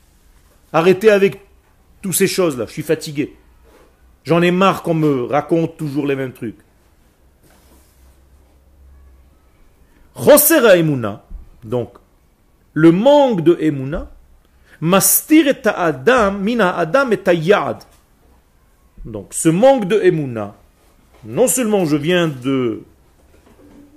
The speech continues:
nommer quelques dégâts, mais en plus de cela, il cache de la personne le but qu'il avait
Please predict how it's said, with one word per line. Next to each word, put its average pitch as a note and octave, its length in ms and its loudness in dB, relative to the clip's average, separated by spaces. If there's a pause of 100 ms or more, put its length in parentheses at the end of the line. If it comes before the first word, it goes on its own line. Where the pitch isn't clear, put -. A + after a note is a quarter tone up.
(360)
nommer D#3 640 -4
quelques D3+ 640 0 (1000)
dégâts, C#3+ 340 0 (1500)
mais F3 100 0
en G3+ 120 4
plus D4+ 380 6
de G#3 120 6
cela, C#4+ 540 -2 (460)
il E3+ 240 -6
cache - 680 -2 (440)
de A#2+ 120 0
la C3+ 140 2
personne C4 560 0 (1900)
le C#3 180 4
but C#4 340 4
qu'il D#3 180 -4
avait D#3 360 -2